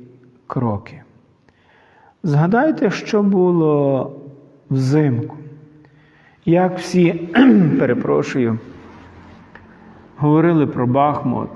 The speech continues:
що там м'ясорубка, що там люди гинуть. І це був тільки захист. А що би було, що буде, коли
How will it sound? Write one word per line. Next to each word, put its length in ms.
що 180
там 160
м'ясорубка, 760
що 160
там 240
люди 300
гинуть. 540
І 100
це 180
був 180
тільки 320
захист. 680
А 100
що 200
би 140
було, 760
що 200
буде, 540
коли 720